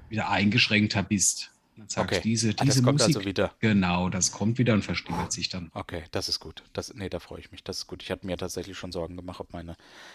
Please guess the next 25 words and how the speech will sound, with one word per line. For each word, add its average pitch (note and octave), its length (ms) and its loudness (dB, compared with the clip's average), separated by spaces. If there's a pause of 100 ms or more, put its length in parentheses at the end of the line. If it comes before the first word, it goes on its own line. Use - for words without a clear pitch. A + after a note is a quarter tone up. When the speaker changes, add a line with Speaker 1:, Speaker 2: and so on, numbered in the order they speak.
(160)
Speaker 2:
Identität F2+ 600 -2
irgendwie D#2+ 300 -8
so E2 100 -12
ein D#2 80 -14
bisschen D#2+ 240 -14
verloren D#2+ 320 -14
gegangen D#2+ 380 -18
ist. - 160 -18
Das - 120 -18
wär, D#2+ 200 -16 (580)
also F#2 200 -6
musikalische F2+ 720 -8
Identität. F2+ 640 -14 (340)
Speaker 1:
Ja, - 220 -2
Speaker 2:
Das F2+ 80 -4
wär - 100 -8
Speaker 1:
nee, - 60 -12
Speaker 2:
sehr - 160 -12
schade. - 400 -18
Speaker 1:
das, - 280 -8 (100)
Speaker 2:
Ja. - 60 -10
Speaker 1:
das G#2 200 2
noch A2 140 2
im F2+ 100 2
Rahmen. E2 540 -4